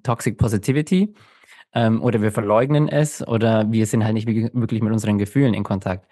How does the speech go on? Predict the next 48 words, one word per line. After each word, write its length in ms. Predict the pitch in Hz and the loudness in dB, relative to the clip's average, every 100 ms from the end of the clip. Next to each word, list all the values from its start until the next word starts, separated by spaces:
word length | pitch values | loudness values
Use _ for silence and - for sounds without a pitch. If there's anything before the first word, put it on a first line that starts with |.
| _ _ _ - | _ _ _ -4
Aber 340 | 113 104 101 | 0 0 0
wie, 420 | 110 110 120 120 - | -2 0 0 0 -6
wie 460 | 123 107 120 131 139 | -10 -8 0 2 2
sehr 320 | 131 120 110 | 2 2 0
fühlen, 420 | - 127 117 110 - | 0 2 2 0 -6
fühlen 240 | - 131 123 | -2 2 4
wir 60 | |
uns 80 | 117 | 2
dann 160 | 120 110 | 2 2
wirklich 340 | 113 113 - | 2 -2 -4
gesehen 320 | - 101 127 | -2 2 2
von 140 | 135 98 | 2 0
Menschen? 400 | 98 95 113 139 _ - - - - - | 0 0 -2 -2 _ -20 -20 -20 -20 -4
Ähm, 380 | 113 104 104 104 | 0 4 4 2
und 140 | 107 | 0
das, 260 | 101 95 - | -2 -4 -8
dann 220 | - 110 101 | -8 -4 0
brauchen 180 | 110 | 2
wir 60 | 110 | 2
uns 100 | 104 | 0
nicht 160 | 107 107 | 0 2
wundern, 240 | 120 107 | 2 4
dass 160 | 104 104 | 2 2
wir 80 | |
uns 120 | 104 104 | 0 0
nicht 200 | 95 - | -2 -4
öffnen 460 | 117 113 110 107 | -2 2 2 2
und 140 | 98 101 | 2 0
dass 200 | 95 - | 0 0
wir 240 | 104 101 | 0 2
nicht 220 | 98 101 | 0 0
wirklich, 520 | 104 104 113 98 - - _ - | -2 0 -2 -4 -10 -20 _ -2
ja, 140 | 139 | 0
uns 160 | 113 98 | 0 -2
wirklich 280 | 113 110 - | -2 -2 -2
öffnen 340 | 143 120 113 | 0 2 2
und 200 | 104 104 | 2 0
wirklich 340 | 110 104 107 - | -2 -4 -6 -4
tiefer 340 | 143 139 120 | 0 2 2
uns 200 | 113 113 | 2 0
auf 200 | 107 - | -2 -4
uns 240 | - 113 | -6 -4
selbst 260 | - 104 - | 0 -2 0
einlassen, 540 | 123 139 98 - 110 | 0 2 0 0 -2
weil 160 | 101 98 | 0 0
da 100 | 98 | 0
ja 160 | 98 101 | 0 -2
kein, 460 | - 107 110 113 | -4 -2 2 2